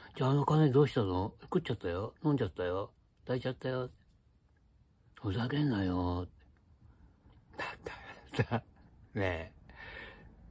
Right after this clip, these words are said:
もっと平たい日本語で言うとさ、ほとんどが肩荷の商売じゃないんだから。ね。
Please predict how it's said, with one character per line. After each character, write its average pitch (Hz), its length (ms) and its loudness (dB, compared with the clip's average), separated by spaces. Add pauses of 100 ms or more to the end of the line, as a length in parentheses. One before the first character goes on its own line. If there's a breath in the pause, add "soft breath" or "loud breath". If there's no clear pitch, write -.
(1400)
も 160 100 -2
っ - 20 -8
と - 100 0
平 185 400 4
た 190 400 0
い 208 60 8
日 170 160 10
本 147 220 4
語 139 80 6
で 123 80 4
言 117 100 4
う - 20 -8
と 101 140 -2
さ、 107 160 0
ほ 101 180 4
と 202 280 12
ん 233 80 12
ど 113 120 4
が 101 120 2
肩 95 400 2
荷 190 180 10
の 190 100 10
商 180 220 8
売 101 180 4
じ 80 80 -4
ゃ 80 40 -2
な 92 260 4
い 160 80 8
ん 123 80 6
だ 82 160 0
か 76 120 -8
ら。 95 340 2 (600)
ね。 135 320 0